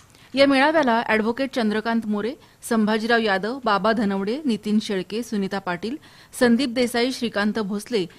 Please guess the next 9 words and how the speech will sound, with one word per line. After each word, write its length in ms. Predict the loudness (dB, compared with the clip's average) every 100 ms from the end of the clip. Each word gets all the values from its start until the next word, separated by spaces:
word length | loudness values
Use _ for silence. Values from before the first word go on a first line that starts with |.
| -16 0
यांची 340 | 4 4 4
प्रमुख 420 | 0 2 4 2
उपस्थिती 460 | -2 -2 -2 -4 -4
होती. 260 | -4 -4 -10 _ _ _ -20 -20 -2
उमेदवाराकडून 720 | 4 4 6 4 4 2 2
पैसे 380 | 2 2 2 0
घेऊन 240 | 0 2 2
मतदान 460 | 0 2 2 2
करणं 420 | 2 0 0 -2